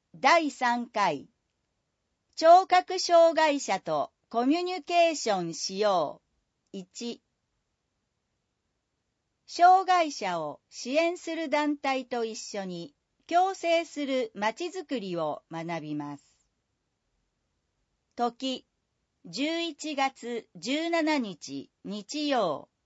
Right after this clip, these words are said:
午後一時三十分から三時三十分。ところ、市民プラザ多目的ホール。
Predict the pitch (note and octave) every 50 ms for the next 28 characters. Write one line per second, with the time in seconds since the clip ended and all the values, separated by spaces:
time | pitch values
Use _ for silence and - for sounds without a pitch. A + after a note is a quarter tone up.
0 | _ _ _ _ _ _ _ _ _ _ - G3+ B3 E4+ F#4+ F4+ B3+ G3+ D#3+ C3
1 | - - _ _ _ _ _ - G#3+ G3+ - - F#4 F4 C4+ A3+ G#3 F#3+ - C#4+
2 | C#4 D4+ D4+ D4 C#4 C#4+ D4 C#4+ - _ _ _ - D#3+ D3+ C#3 C3+ C3+ - _
3 | _ _ _ - C#3 C#3 C#3 C#3 C#3 C3+ C3 - _ _ _ _ _ _ _ _
4 | _ - - F4 E4 F4 E4+ D#4+ C4 E3+ D#3+ D#3+ D3 - C4 B3+ C#4 C#4+ C#4+ C4+
5 | - A#3+ B3+ B3 _ _ - - D3+ C#4 - - D#3 _ _ _ _ _ _ _
6 | _ _ _ _ _ _ _ _ _ _ _ _ _ _ _ _ _ _ _ _
7 | _ _ _ - A#3 A#3 A#3 - C#4+ C#4 B3+ B3 A#3 A3 G#3 - _ _ _ _
8 | _ _ _ _ _ _ _ _ _ _ _ _ _ - - - B3+ C4 C4 C#4+
9 | E4+ F4+ F#4 F4+ - F4 E4+ D#4+ D4 B3+ F#3+ D#3 E3 D#3 D3+ - _ _ _ -
10 | A#3+ A3+ A#3+ D4+ F4+ - - F4 D4 - E4+ C#4+ - D4+ D4+ C#4+ C4+ C4+ B3 A3
11 | F#3+ E3+ C#3+ C3+ C3 - F3